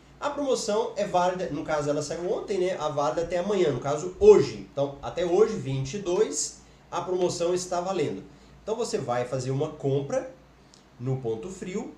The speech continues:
e quando você faz essa compra lá, você vai ganhar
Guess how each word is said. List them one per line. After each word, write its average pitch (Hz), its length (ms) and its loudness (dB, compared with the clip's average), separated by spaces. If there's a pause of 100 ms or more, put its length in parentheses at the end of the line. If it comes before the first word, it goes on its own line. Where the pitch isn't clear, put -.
(240)
e 196 80 -10
quando 254 380 -2
você 208 260 0
faz 135 300 0
essa 139 220 -4
compra 143 380 -2
lá, 170 320 -2 (240)
você 180 320 -4
vai 175 120 0
ganhar 170 260 -2